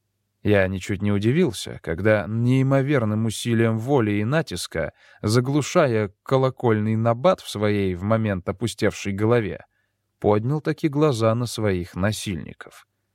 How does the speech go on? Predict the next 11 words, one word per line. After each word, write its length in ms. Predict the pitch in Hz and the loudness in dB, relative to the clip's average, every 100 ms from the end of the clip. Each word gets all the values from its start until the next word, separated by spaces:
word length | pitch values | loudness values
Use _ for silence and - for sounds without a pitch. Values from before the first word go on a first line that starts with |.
| _ _ _ _ _ _ - | _ _ _ _ _ _ -2
Ничего 560 | 202 156 - 156 156 | -2 -2 0 2 4
нового 640 | 131 156 135 113 104 101 | 2 2 2 2 2 0
ни 240 | 92 110 160 | 0 0 0
в 100 | 123 | 0
них, 440 | 117 143 - - - | -2 -4 -10 -16 -4
ни 220 | 113 160 | 0 2
на 180 | 139 110 | 2 2
них 420 | 104 135 139 - | 0 -2 -4 -4
я 220 | 95 117 | 0 0
не 220 | 107 107 | 0 0
увидел. 680 | 104 98 95 80 - 50 | -2 -2 -6 -8 -10 -12